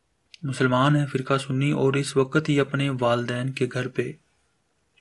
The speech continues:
लाहौर सिटी में रहती हैं। वालदैन का तो इंतकाल हो गया, अपने भाइयों के साथ ही रहती हैं। तीन भाई हैं इनके, दो बहनें हैं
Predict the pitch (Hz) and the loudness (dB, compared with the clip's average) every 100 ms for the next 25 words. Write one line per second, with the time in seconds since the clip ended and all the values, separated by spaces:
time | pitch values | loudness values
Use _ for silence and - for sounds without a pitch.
0 | - _ _ _ _ _ - _ 139 127 | -20 _ _ _ _ _ -20 _ 0 0
1 | 117 127 135 131 156 - 151 151 135 123 | 2 4 4 4 -2 -4 0 2 2 -2
2 | - 131 131 131 131 131 196 160 156 151 | -2 -4 -2 -2 0 4 4 6 4 4
3 | 139 139 143 143 143 135 139 139 123 123 | 4 4 4 4 4 2 0 -2 -2 -2
4 | 139 139 127 127 127 120 139 135 135 202 | -2 0 0 0 -2 -2 -2 -2 0 -2
5 | 139 127 127 139 135 135 131 131 131 127 | 0 0 0 0 -2 0 2 4 2 0
6 | 123 135 135 | -2 -2 -4